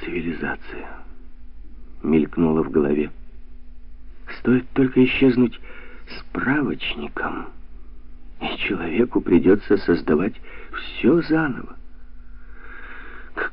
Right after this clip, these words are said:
какому-нибудь Робинзону». Сверхкомпьютер, если только это действительно был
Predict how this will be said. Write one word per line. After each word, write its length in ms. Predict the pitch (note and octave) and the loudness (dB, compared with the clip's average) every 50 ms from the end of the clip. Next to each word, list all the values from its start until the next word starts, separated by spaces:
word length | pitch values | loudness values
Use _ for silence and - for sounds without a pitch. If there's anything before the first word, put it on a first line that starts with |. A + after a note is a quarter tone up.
| - - | -4 -4
какому-нибудь 760 | - - - - - C3+ C#3+ D3+ C#3 C3+ C3+ A2+ A#2+ - - | -2 -2 -2 0 0 0 0 0 0 0 2 2 2 0 0
Робинзону». 720 | - G#2 G2+ F#2 F#2 E2+ E2 D2 D2 C#2+ C#2 C#2+ C#2 - - - - - - - - - - - - - - - - - - - - - - - - - - - - - - - - - - | 0 0 2 2 2 2 2 0 0 0 0 0 -4 -6 -8 -10 -10 -10 -10 -10 -10 -10 -10 -10 -10 -10 -10 -10 -10 -12 -12 -12 -12 -12 -12 -10 -10 -10 -10 -10 -10 -10 -10 -10 -10 -4 2
Сверхкомпьютер, 1040 | - D#2 F2+ F2+ - - - - F#2 F2+ F2+ - E2+ F2+ F#2+ - - F2+ - - - - - - - - - - - - | 6 8 8 8 6 4 4 6 6 6 6 8 8 8 8 6 2 -2 -4 -6 -10 -10 -12 -12 -12 -12 -12 -8 2 6
если 280 | F2 F2 E2+ - E2+ E2+ | 8 8 8 8 4 4
только 280 | - F#2 F2 - F2 | 6 4 6 8 6
это 140 | F2 E2+ E2+ | 6 8 8
действительно 680 | D#2 F2 F2 E2 - - E2+ F2+ F2 - F2+ F2+ F#2 E2 | 8 8 6 6 6 6 6 6 6 6 4 6 6 8
был 240 | D2+ F2 E2+ E2+ | 8 8 6 6